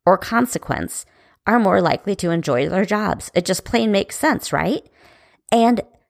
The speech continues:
they will be more productive because they work better as a team when they feel like they're not threatened and they're not having to watch their backs and they're not worried about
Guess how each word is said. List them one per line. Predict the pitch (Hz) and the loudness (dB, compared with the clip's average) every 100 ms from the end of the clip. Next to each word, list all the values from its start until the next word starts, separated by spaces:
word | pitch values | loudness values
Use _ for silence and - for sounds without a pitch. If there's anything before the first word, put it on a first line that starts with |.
| _ 185 | _ 4
they | 214 | 4
will | 220 | 4
be | 254 277 | 2 2
more | 196 185 | 2 0
productive | 202 160 185 - 170 165 170 - | -2 0 -2 0 0 0 -2 -6
because | 175 208 | -4 -2
they | 208 190 | 0 -2
work | 208 233 - | -2 -4 -2
better | 220 202 - | 0 0 0
as | 180 170 | -2 -2
a | |
team | 170 - 156 60 - - _ _ _ _ _ _ _ _ | -8 -6 -4 -4 -8 -14 _ _ _ _ _ _ _ _
when | 151 151 | 0 2
they | 151 | 0
feel | - - 147 139 143 | -4 -2 2 2 2
like | 127 - - - - | 2 0 -4 -16 -6
they're | 143 135 | -2 0
not | 147 - | 0 -2
threatened | - 151 185 - 135 - | -4 0 0 0 -4 -2
and | 139 | -2
they're | |
not | 135 147 | -2 -2
having | 156 156 | -2 -2
to | 151 | 0
watch | 156 170 - | 0 -2 -2
their | 170 | 0
backs | 143 165 165 - - | 2 0 0 -4 -8
and | 131 | -4
they're | 139 | -2
not | 139 - | -2 -2
worried | 147 165 160 | -2 -2 0
about | 160 160 156 | 2 4 4